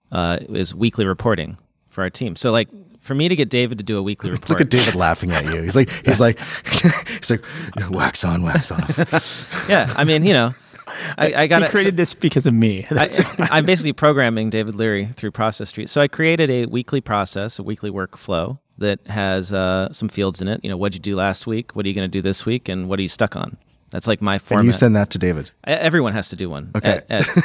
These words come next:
Speaker 2: <laughs>
Speaker 1: at our company. Um,
Speaker 2: Does
Speaker 1: and
Speaker 2: he, does
Speaker 1: David,
Speaker 2: he fill it out?
Speaker 1: David specifically gets an extra one.
Speaker 2: <laughs>
Speaker 1: Uh, so, so they get a reminder, the team gets a reminder to go in and fill out your form. And when you check off the task,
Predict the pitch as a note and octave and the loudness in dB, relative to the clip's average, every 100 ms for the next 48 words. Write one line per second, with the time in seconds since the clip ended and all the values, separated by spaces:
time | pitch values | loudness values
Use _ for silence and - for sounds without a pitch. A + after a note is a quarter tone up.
0 | - D#3+ A2 G2 - G#2 - B2+ G2 - | 2 0 0 -2 -4 -4 0 0 0 -8
1 | - - - - - F#2 F#2+ - B2+ A#2 | -8 -16 -12 -8 -4 -4 -4 -2 2 4
2 | D3+ C#3+ A2+ A#2 F#2+ F#2+ D3 D#3+ - A#2+ | 4 4 6 6 6 4 4 2 -2 -6
3 | C#3 B2+ B2 G2+ F#2+ G#2+ G#2 G2 A2+ - | -4 -2 -2 -4 -4 -6 -6 -6 -6 -6
4 | F2 B1 - - - - - - - F#3 | -8 -8 -8 -8 -8 -12 -2 -2 0 -4
5 | F3+ - F3+ - - - - C#3 B2+ D#3+ | -4 -2 -2 -4 -12 -12 -10 -8 -2 0
6 | D3 - D3 B2+ C3+ B2+ D3+ C3+ B2 C3+ | 0 0 -2 0 0 0 0 2 0 0
7 | D#3 G2 G#2 - B2 A#2+ A2+ A2+ G2+ G2+ | -2 -2 -4 -4 -2 -2 -2 -2 -2 -2
8 | G2+ G2 F#2+ G2+ G2 G2 E2+ F#2+ _ _ | -2 -2 -2 0 -2 -2 -6 -10 _ _
9 | - A2 A#2 A2 - F#2+ F#2 G#2 G#2+ G2+ | 0 2 2 -2 -6 -6 -4 -2 0 0
10 | F#2+ - B2 - A2+ G#2+ - F#2+ - D#3 | -4 -4 -4 0 0 0 -4 -10 -6 -4
11 | A#2+ G2 - - | -2 -4 -8 -20